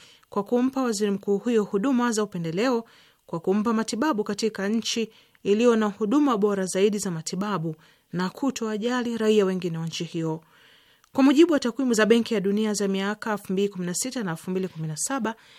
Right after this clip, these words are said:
asilimia thelathini na tisa ya raia wa Eswatini walikuwa wanaishi chini ya mstari wa umasikini. Magaidi wa kundi la Boko Haramu wamekishambulia kijiji kimoja kusini mashariki mwa Niger na kuua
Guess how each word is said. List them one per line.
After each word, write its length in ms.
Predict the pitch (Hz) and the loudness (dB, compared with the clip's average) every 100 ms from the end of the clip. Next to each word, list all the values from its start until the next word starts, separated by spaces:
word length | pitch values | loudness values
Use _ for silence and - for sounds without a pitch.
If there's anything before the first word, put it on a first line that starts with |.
| - - | -20 -6
asilimia 500 | 214 294 262 294 262 | 0 2 4 2 0
thelathini 500 | - 196 175 - 180 | -2 -6 -6 -6 -6
na 80 | 165 | -6
tisa 320 | - 240 254 | -6 -4 -4
ya 180 | 202 175 | -2 -2
raia 300 | 175 202 175 | -2 -2 -2
wa 120 | 156 | -4
Eswatini 640 | 160 - 180 - 226 170 170 _ _ _ _ - | -6 -6 -6 -2 -2 -2 -6 _ _ _ _ -4
walikuwa 340 | 226 220 254 | -2 0 2
wanaishi 560 | 220 202 202 202 - 190 | 2 2 0 -2 -4 -6
chini 320 | - 220 180 | -6 -4 -4
ya 80 | 165 | -4
mstari 580 | - - 175 160 156 151 _ _ _ _ _ | -6 -8 -8 -8 -10 -12 _ _ _ _ _
wa 80 | 180 | -8
umasikini. 880 | 160 156 - - - 160 151 - 180 _ _ _ _ _ _ _ _ _ _ _ _ _ _ _ _ _ _ _ _ _ _ _ _ _ _ _ _ _ _ _ _ _ | -6 -4 -4 -6 -8 -8 -8 -10 -16 _ _ _ _ _ _ _ _ _ _ _ _ _ _ _ _ _ _ _ _ _ _ _ _ _ _ _ _ _ _ _ _ _
Magaidi 420 | - 269 269 359 359 | 2 4 6 6 6
wa 80 | |
kundi 260 | 320 311 294 | 2 0 2
la 80 | 269 | 2
Boko 220 | 269 269 | 2 0
Haramu 540 | 240 254 285 277 262 262 | -2 -2 0 2 2 0
wamekishambulia 680 | 233 226 226 247 220 233 240 | 0 0 0 0 0 0 0
kijiji 320 | - 208 202 | 0 -2 -2
kimoja 360 | 202 208 226 214 | -2 -2 -2 -2
kusini 300 | 208 - 226 | -2 -2 0
mashariki 440 | 196 - 202 208 | 0 -2 -2 -4
mwa 140 | 196 196 | -4 -2
Niger 400 | 220 220 165 147 | -2 -2 -6 -8
na 120 | 165 | -10
kuua 400 | - 226 240 220 | -6 -2 0 0